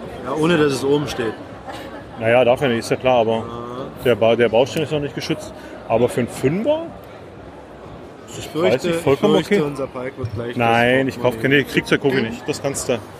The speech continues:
Speaker 2: Das, ich find das interessant, aber ich würde es zum Beispiel, ich würde es nicht kaufen. So, was haben wir noch im Angebot?
Speaker 1: Ja, das ist irgendwie so ein Pen Paper, ne?
Speaker 2: Ja.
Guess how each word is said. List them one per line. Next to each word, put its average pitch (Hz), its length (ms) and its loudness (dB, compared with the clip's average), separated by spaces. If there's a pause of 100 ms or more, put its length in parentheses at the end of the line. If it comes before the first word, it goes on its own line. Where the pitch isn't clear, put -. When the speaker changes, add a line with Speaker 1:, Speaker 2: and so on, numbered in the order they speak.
(460)
Speaker 2:
Das, 143 160 -2
ich 143 100 -4
find 196 200 2
das 202 100 2
interessant, 170 540 2
aber 175 160 4
ich 143 120 -2
würde 175 140 2
es 156 100 -4
zum 151 100 -2
Beispiel, 147 300 0
ich - 40 -6
würde 156 140 2
es - 140 -2
nicht - 180 -2
kaufen. 113 300 4 (1700)
So, 120 460 4
was 139 100 -2
haben 165 80 4
wir 190 60 6
noch 202 120 4
im 202 60 2
Angebot? 117 380 2
Speaker 1:
Ja, - 80 -8 (360)
das 139 160 -2
ist 165 100 -4
irgendwie 165 260 -2
so 139 140 0
ein 135 120 -4 (280)
Pen 160 160 0 (100)
Paper, 208 440 2 (460)
ne? 175 140 0 (600)
Speaker 2:
Ja. 127 200 2